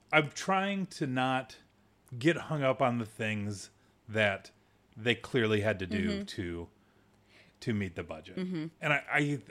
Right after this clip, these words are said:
Speaker 1: I think my biggest issue is probably with the source material, uh, which is a book I haven't read.
Speaker 2: It was two books. It's loosely adapted from
Speaker 1: Ugh.
Speaker 2: two different things.
Speaker 1: Yeah.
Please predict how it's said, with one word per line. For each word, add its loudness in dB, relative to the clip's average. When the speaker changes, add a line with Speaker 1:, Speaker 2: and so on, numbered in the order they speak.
Speaker 1:
I -2
think 0
my 0
biggest -2
issue -4
is -8
probably -2
with -8
the -14
source -8
material, -2
uh, 4
which -2
is -2
a 0
book 2
I 4
haven't -2
read. 2
Speaker 2:
It -4
was -2
two 4
books. -2
It's -4
loosely 2
adapted 6
from 4
Speaker 1:
Ugh. -2
Speaker 2:
two 0
different 0
things. 0
Speaker 1:
Yeah. 4